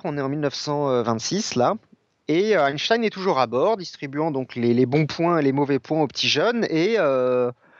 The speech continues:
et, euh, participant toujours aux recherches, comme par exemple on atteste sa présence sur, sa présence au, euh, sur les photos du congrès Solvay,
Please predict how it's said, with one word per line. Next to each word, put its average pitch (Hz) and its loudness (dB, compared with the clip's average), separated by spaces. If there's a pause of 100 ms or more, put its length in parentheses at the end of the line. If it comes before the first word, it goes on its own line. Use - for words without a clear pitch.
(200)
et, 143 0
euh, 131 0
participant 151 -2
toujours 139 -8
aux 110 0
recherches, - 0
comme 131 0
par 101 0
exemple 139 -4
on 123 0
atteste 139 0
sa 107 -2
présence 151 -2
sur, - -6 (160)
sa - 0
présence 139 -4
au, 135 2
euh, 110 0
sur 120 -2
les 110 2
photos 156 0
du 147 -6
congrès 113 0
Solvay, 113 0